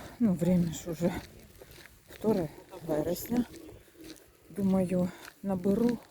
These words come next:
сьогодні. Що ви думаєте, що я почула?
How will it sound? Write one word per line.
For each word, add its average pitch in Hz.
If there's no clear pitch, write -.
сьогодні. 156
Що -
ви 269
думаєте, 196
що -
я 180
почула? 165